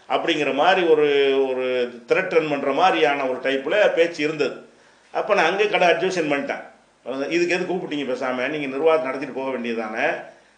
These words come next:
உங்களுக்கு தான் நிர்வாக பொறுப்பு தந்துட்டாங்கல்ல" என்று சொல்லிவிட்டு அதோட நான் எதுலையுமே கேட்கறதும் கிடையாது.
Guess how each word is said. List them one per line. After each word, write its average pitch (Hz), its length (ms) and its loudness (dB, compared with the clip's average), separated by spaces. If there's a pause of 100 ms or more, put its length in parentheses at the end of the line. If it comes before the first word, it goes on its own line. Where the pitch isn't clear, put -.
உங்களுக்கு 160 280 0
தான் 165 160 0
நிர்வாக 156 240 6
பொறுப்பு 139 340 -4
தந்துட்டாங்கல்ல" 127 720 -2
என்று 135 200 -4
சொல்லிவிட்டு 127 800 -4 (540)
அதோட 165 440 6
நான் 165 220 2
எதுலையுமே 156 600 2
கேட்கறதும் 151 540 2
கிடையாது. 135 720 0